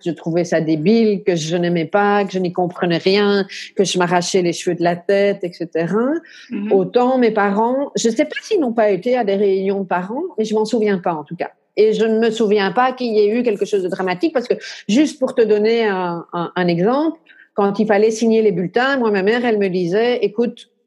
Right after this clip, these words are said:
Speaker 1: euh, ils étaient pas toujours là au moment où il fallait les signer, ok ? Donc, elle me disait, « Signe-les toi,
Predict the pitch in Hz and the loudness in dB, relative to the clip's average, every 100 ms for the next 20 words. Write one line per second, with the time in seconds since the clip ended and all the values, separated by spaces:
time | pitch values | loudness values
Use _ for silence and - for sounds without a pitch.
0 | - 165 156 151 151 147 - 170 208 214 | -4 0 0 0 0 -2 -4 -4 0 0
1 | 214 214 214 202 214 202 185 196 208 190 | 0 0 2 2 2 0 0 0 0 0
2 | 180 180 170 160 175 175 339 - - 170 | 0 0 -2 -4 -2 -2 -2 -6 -20 -4
3 | 202 294 - - _ 220 226 214 214 214 | -2 -2 -8 -20 _ 0 2 2 2 2
4 | 202 214 214 233 220 208 220 208 | 2 2 2 0 2 2 0 -2